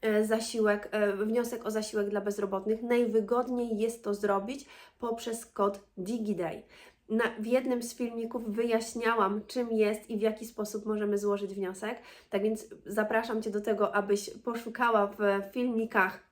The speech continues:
i odnalazła, odnalazł tą informację. E, co ważne, możemy w przypadku niezameldowanych osób również składać wniosek o DigiDay i w ten sposób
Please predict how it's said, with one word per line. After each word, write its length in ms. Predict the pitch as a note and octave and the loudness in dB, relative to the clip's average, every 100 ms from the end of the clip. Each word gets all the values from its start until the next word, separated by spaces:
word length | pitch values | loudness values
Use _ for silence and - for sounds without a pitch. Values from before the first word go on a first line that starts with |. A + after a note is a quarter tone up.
| _ _ - | _ _ -8
i 140 | A#3 | -2
odnalazła, 760 | A3+ G#3+ A3 G#3 G#3 G#3 G3 | 0 2 2 4 4 2 0
odnalazł 540 | - G3+ G#3+ G3 G3+ - | 0 0 2 0 -2 -2
tą 200 | G#3 G3 - | 0 0 -4
informację. 720 | A3+ C4 C4 A3+ G#3 G#3 B3 D4 - - - - - | -6 -4 -2 -2 -2 -2 -2 -2 -4 -14 -20 -12 2
E, 480 | A3+ A3 A3 A3 A3 A3 | 6 8 8 8 4 0
co 180 | D4 | 0
ważne, 440 | C4+ B3+ B3+ B3 A#3+ B3+ C4 - _ _ - | 4 6 4 4 2 0 -2 -14 _ _ -2
możemy 640 | A3+ B3 B3 A3+ G#3 G#3+ - | 4 4 4 2 2 0 -4
w 40 | |
przypadku 440 | - G#3+ G#3+ - | -6 -2 -2 0
niezameldowanych 1000 | G#3+ A3+ B3+ C4 B3 A#3 A3+ A3+ A3+ A3 | 2 2 2 2 0 0 0 0 0 0
osób 300 | G#3+ G#3+ G#3+ | -2 -2 -2
również 360 | G#3+ G#3+ G#3+ G#3+ | 0 0 0 -2
składać 360 | - F#3+ G3 G3 | -4 -2 -2 -2
wniosek 440 | G3 F#3+ G#3 G3+ | -4 -2 -6 -6
o 100 | F#3+ | -4
DigiDay 560 | F#3+ G3+ G3 G3+ A#3+ E4+ - - - | -2 -2 -2 0 0 -2 -6 -20 -10
i 80 | C4+ | -8
w 100 | C4+ | -4
ten 240 | - C#4+ E4+ | 0 2 0
sposób 560 | - A3 G3+ F#3+ - | 0 -2 -2 -6 -10